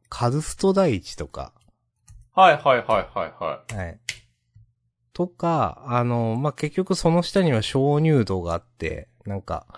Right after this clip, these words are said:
Speaker 2: うん。
Speaker 1: 秋吉堂というものが正式なのか、秋芳堂というものが正式なのか、ちょっとわかんないんですけど、そういう、
Speaker 2: うん。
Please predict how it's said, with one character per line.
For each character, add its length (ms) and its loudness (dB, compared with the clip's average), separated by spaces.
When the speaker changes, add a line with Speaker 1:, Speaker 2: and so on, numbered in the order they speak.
Speaker 2:
う 60 -8
ん。 60 0
Speaker 1:
秋 360 -2
吉 320 0
堂 200 0
と 100 -4
い 60 0
う 20 2
も 60 4
の 100 4
が 80 0
正 180 0
式 200 -2
な 80 2
の 80 -4
か、 80 -8
秋 260 -2
芳 400 4
堂 220 2
と 100 0
い 40 4
う 40 2
も 180 0
の 60 -8
が 60 -6
正 180 -2
式 160 -6
な 60 -4
の 80 -6
か、 80 -14
ち 180 -14
ょ 40 -6
っ 160 -14
と 60 -6
わ 60 -2
か 120 -4
ん 80 -4
な 60 -8
い 20 -10
ん 20 -12
で 40 -14
す 80 -20
け 100 -14
ど、 220 -14
そ 160 -10
う 60 -6
い 120 -6
う、 40 -6
Speaker 2:
う 40 -6
ん。 280 -10